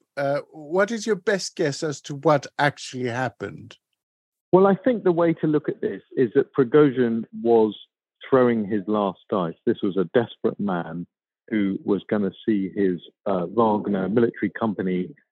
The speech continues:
Speaker 2: basically rolled up, and that was due to a new order from the Minister of Defense. So rather than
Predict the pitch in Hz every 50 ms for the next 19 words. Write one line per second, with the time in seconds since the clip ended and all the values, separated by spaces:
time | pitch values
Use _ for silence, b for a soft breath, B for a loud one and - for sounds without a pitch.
0 | _ _ _ - 135 147 147 - - 131 - - 110 101 98 95 92 92 - -
1 | _ _ - 98 104 104 101 98 92 95 107 87 73 - _ - 104 98 104 104
2 | 101 - 113 101 - _ _ - 113 107 101 95 - - 113 98 95 90 98 101
3 | 101 101 98 92 - 107 107 104 98 87 80 - _ - 98 92 90 90 98 101
4 | 98 90 - - - 95 85 - - 90 - _ - 104 87 78 - _ _ _
5 | _ _ _ _ _ _ _ _ 131 123 113 131 151 160 175 180 180 165 143 139
6 | 123 117